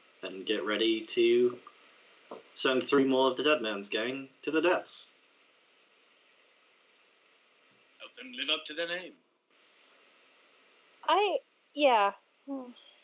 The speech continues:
Speaker 3: Okay.
Speaker 1: I mean, that's, that's what we're doing.
Speaker 3: Yeah, I, I know.
Speaker 2: I mean, I, I don't know where the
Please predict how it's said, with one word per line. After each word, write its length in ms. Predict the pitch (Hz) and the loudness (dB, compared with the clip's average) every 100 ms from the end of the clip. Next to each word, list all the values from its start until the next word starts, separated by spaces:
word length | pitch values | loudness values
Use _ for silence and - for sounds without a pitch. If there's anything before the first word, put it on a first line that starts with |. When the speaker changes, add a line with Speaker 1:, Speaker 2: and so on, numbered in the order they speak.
| _ - | _ -16
Speaker 3:
Okay. 380 | - 208 190 185 _ _ _ _ _ _ _ _ _ _ _ _ _ _ _ _ _ _ - - _ _ - | -12 -8 -8 -10 _ _ _ _ _ _ _ _ _ _ _ _ _ _ _ _ _ _ -20 -20 _ _ -2
Speaker 1:
I 40 | |
mean, 120 | 127 | 0
that's, 340 | 127 - - - _ _ _ - | 2 0 -2 -6 _ _ _ -10
that's 160 | - 139 | -2 0
what 120 | 110 | 2
we're 60 | 113 | 4
doing. 420 | 131 113 101 101 _ _ _ - | 4 4 0 -6 _ _ _ -4
Speaker 3:
Yeah, 300 | 320 311 311 - | 2 4 4 2
I, 240 | 311 294 226 _ 294 | 0 0 -4 _ 0
I 140 | 330 | 0
know. 400 | 214 165 165 170 _ _ _ _ _ _ _ _ _ - | 0 -2 -2 -6 _ _ _ _ _ _ _ _ _ -8
Speaker 2:
I 40 | |
mean, 120 | 131 135 | 0 2
I, 160 | 151 139 | 2 2
I 80 | 151 | 0
don't 220 | 156 131 | 0 0
know 240 | 139 131 131 | 0 0 0
where 260 | 135 131 | 2 2
the 140 | 120 | 0